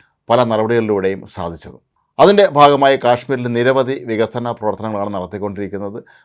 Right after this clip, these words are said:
അത് തീവണ്ടി ഗതാഗതത്തിൻ്റെ കാര്യത്തിലാണെങ്കിലും വ്യോമ ഗതാഗതത്തിൻ്റെ കാര്യത്തിലാണെങ്കിലും എല്ലാം തന്നെ ഏറ്റവും മികച്ച രീതിയിലുള്ള നിർമ്മാണ പ്രവർത്തനങ്ങളാണ് ഇപ്പോൾ കാശ്മീരിൽ നടക്കുന്നത്.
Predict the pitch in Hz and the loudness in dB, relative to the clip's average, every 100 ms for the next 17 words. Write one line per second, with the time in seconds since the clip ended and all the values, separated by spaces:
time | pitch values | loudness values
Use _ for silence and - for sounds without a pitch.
0 | - 120 147 - 135 143 151 147 131 127 | -6 0 0 -2 0 0 2 2 4 4
1 | 120 120 113 107 107 104 98 101 101 101 | 4 0 -2 0 -2 -4 -8 -6 -8 -4
2 | 107 110 117 113 110 107 104 98 95 98 | -2 -2 -2 -2 -2 -6 -6 -6 -6 -10
3 | 101 104 110 147 135 107 82 - _ _ | -6 -4 2 2 2 -2 -6 -16 _ _
4 | _ _ _ _ - 135 143 165 160 165 | _ _ _ _ 0 0 2 0 0 -2
5 | - 127 143 165 123 165 - 120 117 113 | -6 -2 2 2 4 2 0 -2 0 0
6 | 110 107 110 110 107 110 110 104 98 92 | 0 0 -2 -4 -6 -4 -4 -4 -6 -6
7 | 98 95 92 95 - - 95 - - 85 | -8 -8 -8 -10 -14 -12 -14 -12 -12 -12
8 | - 98 90 92 80 82 82 85 | -10 -12 -10 -12 -14 -16 -16 -18